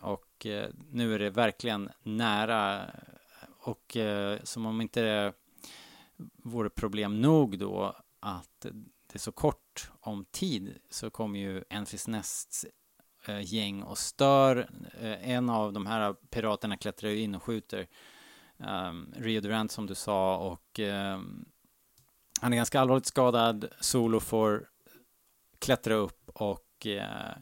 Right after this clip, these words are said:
och ta över flygandet där. Eh, och Enfys Nest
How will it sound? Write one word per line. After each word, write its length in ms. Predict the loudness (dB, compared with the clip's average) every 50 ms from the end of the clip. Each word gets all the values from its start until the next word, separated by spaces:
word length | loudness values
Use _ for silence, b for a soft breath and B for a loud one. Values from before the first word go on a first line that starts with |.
| _ b b b b b b b b b _ _ _
och 180 | -10 -8 -2 2
ta 80 | 4
över 360 | 6 8 10 8 8 8 6 2
flygandet 540 | 0 2 0 2 2 4 2 2 2 0
där. 200 | -2 -4 -4 -4 -10 _ _ _ _ _ _ B B B B B B B B B B B B B -6
Eh, 460 | -2 0 2 2 4 4 4 2 2 -2 -12 -20 _ _
och 200 | 2 2 4 6
Enfys 320 | 6 4 6 4 2 4 4
Nest 560 | 4 4 4 2 -2 -4 -4 -6 -8 -10